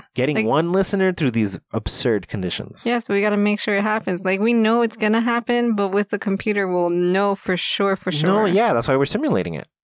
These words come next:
Speaker 2: Yes, for the future and past.
Speaker 1: The future is gonna happen no matter what. We know factually the set of circumstances we want will happen.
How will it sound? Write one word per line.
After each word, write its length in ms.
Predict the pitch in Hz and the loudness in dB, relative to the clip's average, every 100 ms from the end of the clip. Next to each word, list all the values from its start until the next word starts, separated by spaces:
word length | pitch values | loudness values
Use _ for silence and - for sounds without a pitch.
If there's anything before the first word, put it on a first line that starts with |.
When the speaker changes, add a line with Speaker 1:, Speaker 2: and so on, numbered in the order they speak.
| _ - | _ -4
Speaker 2:
Yes, 460 | 180 214 - - - _ - - | -4 -4 -10 -14 -20 _ -20 -6
for 100 | 208 | -2
the 80 | 202 | -2
future 520 | - 214 185 156 202 - _ _ _ - | -2 -2 -2 -4 -6 -12 _ _ _ -4
and 220 | 190 180 | -4 -2
past. 360 | 175 - - - _ _ _ _ | -4 -6 -14 -20 _ _ _ _
Speaker 1:
The 100 | 131 | -6
future 240 | - 196 226 | -2 2 2
is 100 | 185 | 2
gonna 140 | 185 | 0
happen 240 | 156 165 156 | 0 -2 0
no 60 | 143 | 0
matter 140 | 131 | 2
what. 160 | 117 101 | 2 2
We 80 | |
know 120 | 135 120 | 0 -2
factually 1080 | - - 131 - - 117 110 110 85 78 - _ _ _ - - | -4 -4 -4 -6 -2 0 0 0 -2 -4 -10 _ _ _ -10 -4
the 100 | 120 | -4
set 400 | - - 139 147 | -4 0 2 2
of 100 | 147 | 0
circumstances 920 | 156 143 139 127 131 120 120 110 98 | -2 0 -2 -2 -2 -2 -2 -4 -2
we 160 | 98 113 | 0 0
want 340 | 104 123 - | 0 -2 -2
will 380 | 95 117 127 104 | -4 0 2 0
happen. 600 | 92 110 104 - - | -4 -6 -4 -6 -8